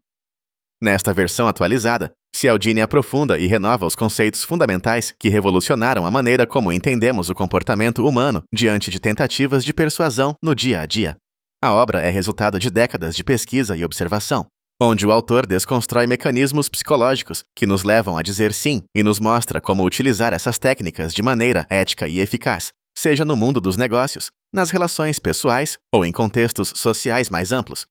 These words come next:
O livro apresenta exemplos práticos, experimentos marcantes e novas descobertas que ilustram o poder das armas da persuasão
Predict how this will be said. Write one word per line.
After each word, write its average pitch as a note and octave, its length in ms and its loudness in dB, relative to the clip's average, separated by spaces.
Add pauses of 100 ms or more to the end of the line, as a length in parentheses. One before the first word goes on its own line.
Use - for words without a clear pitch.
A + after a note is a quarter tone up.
(120)
O F3+ 60 4
livro B2+ 300 2
apresenta C#3+ 440 0
exemplos C3 460 0
práticos, - 640 -4
experimentos G#2+ 580 0
marcantes A#2+ 500 0
e D#3+ 60 0
novas A2 260 2
descobertas A2 600 -2
que B2+ 140 -4
ilustram A#2 480 0
o G#2+ 80 0
poder A2 280 2
das A2+ 220 -2
armas G2+ 300 -2
da A2+ 100 0
persuasão C#3 560 0